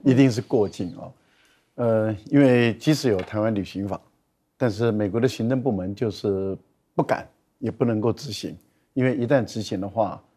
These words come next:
那问题就大条了哈。所以美国的国会通过一堆法案，但是行政部门就把那法案就搁在一边不执行。而现在的情况是，赖清德如果过境美国，那您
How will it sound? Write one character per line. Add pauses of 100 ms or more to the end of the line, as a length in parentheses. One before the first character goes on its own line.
那
问
题
就
大
条
了
哈。 (440)
所
以
美
国
的
国
会
通
过
一
堆
法
案， (320)
但
是
行
政
部
门
就
把
那
法
案
就
搁
在
一
边
不
执
行。 (680)
而
现
在
的
情
况
是，
赖
清
德
如
果
过
境
美
国，
那
您